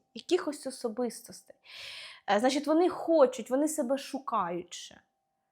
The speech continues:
Е, давайте поговоримо про те, що ці всі люди повідкривали канали.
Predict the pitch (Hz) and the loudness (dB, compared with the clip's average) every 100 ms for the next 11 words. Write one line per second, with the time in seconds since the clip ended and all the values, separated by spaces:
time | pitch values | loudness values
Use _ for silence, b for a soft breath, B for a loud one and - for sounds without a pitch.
0 | _ _ _ _ _ _ _ B B B | _ _ _ _ _ _ _ B B B
1 | - 220 226 226 220 220 214 220 247 453 | 2 8 10 10 8 8 4 0 4 6
2 | 453 311 294 285 302 359 330 285 - 247 | 4 2 2 4 4 4 4 0 0 -4
3 | 247 320 370 - - 240 233 - 311 302 | 4 4 4 0 -2 -2 -2 2 2 2
4 | 277 233 320 349 - 233 226 - 226 262 | -2 0 0 0 -2 -4 -4 -6 2 4
5 | 277 254 254 220 196 175 175 | 4 2 0 0 0 -2 -6